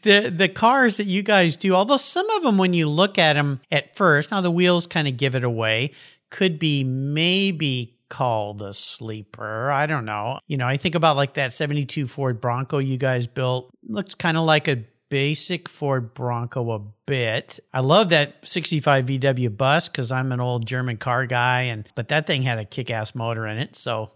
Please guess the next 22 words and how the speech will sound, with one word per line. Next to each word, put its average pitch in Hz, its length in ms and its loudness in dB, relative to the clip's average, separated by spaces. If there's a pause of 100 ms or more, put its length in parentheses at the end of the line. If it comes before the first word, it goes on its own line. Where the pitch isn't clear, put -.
it 143 100 -6
went 147 220 -6
pretty 120 220 -4
fast. 113 440 -4
You 123 80 -6
think 127 180 -8
of 120 80 -4
those 123 200 -4
as 110 80 -6
being 113 220 -8
kinda 110 260 -10
slow 123 320 -6
as 104 100 -8
slugs, 120 360 -6
but 104 140 -14
that 123 160 -4
one 113 160 -8
moved 120 280 -6
a 117 40 -4
little 110 280 -8
bit. 110 340 -4
But 113 140 -6